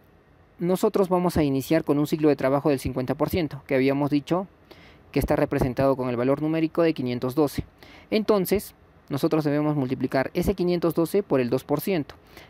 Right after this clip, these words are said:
y eso nos da un valor numérico de diez punto veinticuatro, pero vamos a redondearlo a diez, ya que nosotros no podemos cargar valores decimales en el registro W para, en el registro, perdón,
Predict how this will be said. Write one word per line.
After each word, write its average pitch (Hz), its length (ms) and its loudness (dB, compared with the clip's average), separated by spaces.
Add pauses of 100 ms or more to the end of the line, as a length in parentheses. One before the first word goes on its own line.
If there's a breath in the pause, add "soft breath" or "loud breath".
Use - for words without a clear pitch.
y 165 80 4
eso 156 120 2
nos 147 160 0
da 147 160 0
un 165 160 -2
valor 139 300 2
numérico 170 520 0
de 135 200 2
diez 139 220 0
punto 143 220 -2
veinticuatro, 139 580 -2 (500 loud breath)
pero 185 340 4
vamos 151 320 -2
a 156 60 -6
redondearlo 160 720 -4
a 156 100 -4
diez, 170 400 -2
ya 151 120 2
que 143 120 -2
nosotros 147 340 -2
no 160 140 -2
podemos 139 580 0
cargar 131 420 0
valores 123 720 0
decimales 143 720 0 (180 soft breath)
en 139 120 -2
el 123 80 0
registro 127 380 -2
W 127 380 0
para, 113 360 0 (140)
en 139 160 0
el 123 100 0
registro, 127 420 -2
perdón, 131 380 -2